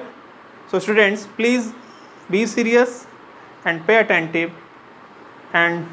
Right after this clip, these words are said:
enjoy your lecture. Students, the subtopics which we will study in this class, the subtopics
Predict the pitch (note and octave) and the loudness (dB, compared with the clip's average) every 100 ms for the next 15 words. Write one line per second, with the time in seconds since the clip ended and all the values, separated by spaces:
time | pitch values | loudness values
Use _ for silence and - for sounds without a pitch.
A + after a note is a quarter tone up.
0 | - - - E3+ D#3+ F3+ F3+ F3+ E3 D#3 | -18 -18 -6 -4 4 4 4 2 0 0
1 | E3 - E3 F3+ - - - - - - | -2 -2 -6 -6 -12 -20 -20 -20 -20 -20
2 | - - - - - - - - - - | -20 -20 -20 -20 -20 -20 -20 -20 -20 -20
3 | - - - _ _ _ _ - - - | -20 -20 -20 _ _ _ _ -20 -20 -20
4 | - - - F#3+ G3+ F#3 G3 - - - | -14 -10 -4 4 4 4 -4 -8 -18 -12
5 | E3 E3+ F#3+ F#3 G#3 F#3 F#3+ D#3+ - - | -4 0 2 2 4 4 4 -2 -6 -18
6 | - - - - - - - - - E3 | -20 -20 -20 -20 -20 -20 -20 -20 -6 0
7 | F3 - F3 F#3+ F#3 D#3+ G#3+ - - - | 0 0 2 6 6 2 -4 -10 -20 -20
8 | - - - - - - - - - - | -20 -20 -20 -20 -20 -20 -20 -20 -12 -10
9 | - F#3 F#3 G3+ G3 G3 - E3+ D#3 G#3 | 2 4 6 4 2 0 0 4 4 2
10 | - - - - - E3+ E3+ F3 - A3+ | -8 -20 -20 -20 -8 -6 -2 0 4 4
11 | G3+ G3 - | 2 -4 -8